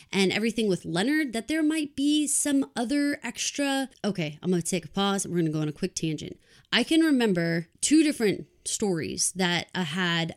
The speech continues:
uh, storylines where in order for a boy or a man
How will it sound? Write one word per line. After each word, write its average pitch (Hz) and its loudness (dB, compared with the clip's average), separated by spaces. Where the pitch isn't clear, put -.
uh, 165 0
storylines 180 2
where 208 2
in - 2
order 277 2
for 226 -2
a 175 -2
boy 170 2
or 165 -2
a 156 -2
man 175 2